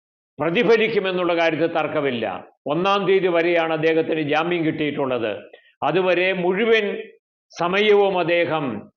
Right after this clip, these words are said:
ബി ജെ പിക്കെതിരെ വലിയ തോതിൽ വിമർശനവുമായി രംഗത്തുണ്ടാകും. അതുകൊണ്ട് പൊതുവെ നോക്കുമ്പോൾ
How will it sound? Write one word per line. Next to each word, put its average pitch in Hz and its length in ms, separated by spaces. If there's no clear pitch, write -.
ബി 160 120
ജെ 196 120
പിക്കെതിരെ 170 600
വലിയ 185 440
തോതിൽ 170 380
വിമർശനവുമായി 165 1120
രംഗത്തുണ്ടാകും. 131 920
അതുകൊണ്ട് 185 420
പൊതുവെ 214 420
നോക്കുമ്പോൾ 180 560